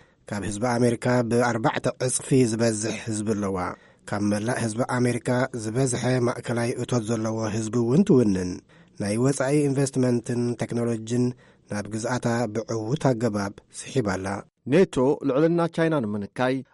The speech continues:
Speaker 2: ኣንጻር ቻይና ስራሕቲ ንምብሓት ዓለም ገለ ውጥን ንኽትግብር እውን ይጽውዑ ጀነራል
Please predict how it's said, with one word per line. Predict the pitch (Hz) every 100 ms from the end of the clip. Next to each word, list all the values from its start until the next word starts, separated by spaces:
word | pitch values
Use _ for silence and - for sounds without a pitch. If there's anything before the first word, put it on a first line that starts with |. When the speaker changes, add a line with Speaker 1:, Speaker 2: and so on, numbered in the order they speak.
| -
Speaker 2:
ኣንጻር | 135 135 170 156
ቻይና | 160 160 165 160 -
ስራሕቲ | - 139 127 - 170
ንምብሓት | 139 123 120 110 120 -
ዓለም | 117 131 165 151 - -
ገለ | 143 202
ውጥን | 131 - 123 117 120 -
ንኽትግብር | 123 - - 175 120 104 104
እውን | 95 104
ይጽውዑ | 107 - 123 127 147 143 - -
ጀነራል | 107 127 160 113 101